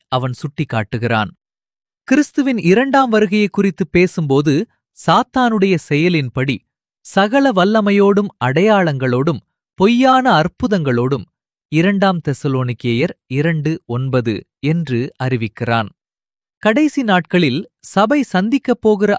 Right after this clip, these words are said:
ஆபத்துகளை விவரிக்கும் பேதுரு, இஸ்ரவேலை பாவத்திற்குள் நடத்தின பொய் தீர்க்கதரிசிகள் இருந்ததைப் போலவே பொய் போதகர்கள் இருப்பார்கள் என்று கூறுகிறான்.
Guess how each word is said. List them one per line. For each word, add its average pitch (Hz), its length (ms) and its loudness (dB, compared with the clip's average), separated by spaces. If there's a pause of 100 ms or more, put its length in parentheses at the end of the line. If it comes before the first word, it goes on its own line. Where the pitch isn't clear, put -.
ஆபத்துகளை 190 640 0
விவரிக்கும் 147 640 -2
பேதுரு, 131 460 2 (480)
இஸ்ரவேலை 233 680 2 (160)
பாவத்திற்குள் 240 640 2
நடத்தின 175 600 0 (120)
பொய் 254 360 2
தீர்க்கதரிசிகள் 190 800 0
இருந்ததைப் 151 540 0
போலவே 127 520 0 (360)
பொய் 269 340 2
போதகர்கள் 202 600 2
இருப்பார்கள் 147 800 0
என்று 139 320 -4
கூறுகிறான். 117 600 -2